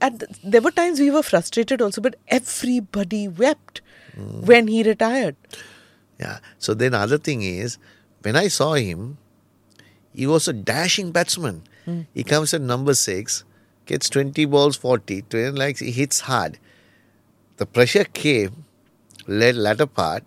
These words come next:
Speaker 2: the responsibility of the billion people, because everyone expected to him. Then he became little slower,
Speaker 1: Yeah.
Speaker 2: uh,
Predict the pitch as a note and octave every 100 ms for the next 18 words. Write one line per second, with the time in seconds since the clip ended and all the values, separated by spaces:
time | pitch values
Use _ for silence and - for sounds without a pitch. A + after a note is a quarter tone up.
0 | - G#2 G#2+ G#2+ - C3+ B2+ C#3+ C3 B2+
1 | C3+ B2 B2 A#2+ B2+ C3 B2 C#3 F3+ -
2 | A2 A2 A#2 A2 A#2 A#2+ B2 A2 - B2+
3 | G#2 B2+ A#2 C#3+ C3 B2 C3 B2 B2 C3
4 | B2 A#2 A#2+ C3 - - B2 C3 B2+ B2+
5 | B2+ - - - D#3+ G#2+ F#2 G1+